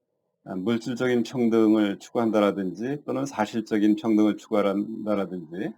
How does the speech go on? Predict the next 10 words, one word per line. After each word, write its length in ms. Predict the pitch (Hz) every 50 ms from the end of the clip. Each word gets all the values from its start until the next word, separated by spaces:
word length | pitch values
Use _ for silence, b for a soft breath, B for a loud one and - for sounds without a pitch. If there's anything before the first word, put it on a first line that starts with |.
| _ _ _ _ _ _ _ _ _ _ _ _ -
이런 260 | 123 135 147 147 -
그 80 | - 110
밖의 320 | 117 120 117 - 135 123
모든 460 | 113 95 98 107 113 110 123 123 113
평등은 420 | - - 135 123 113 110 113 117 113
사실은 640 | 104 101 98 - - - 113 107 101 82 80 76 - _ _ _ _ _ _ _ _
자유하고는, 840 | - - 113 117 113 110 107 104 104 107 117 120 107 95 82 80 76 _ _ _ _ _ _ _ _ _ _ _ _ _ _ _ _ _ _ _ _ _
아, 540 | 90 92 90 90 90 90 87 87 87 92 120 _ _ _ _ _ _ _ _ _ _ _ _ _ _ _ _ _ _ _ _ _ _ _ _ _ _ _ _ _ _ _ _ _
상응하지가 600 | - - - 156 143 139 135 131 117 107 127 143 123
않죠. 440 | 101 90 - - 101 82 82 80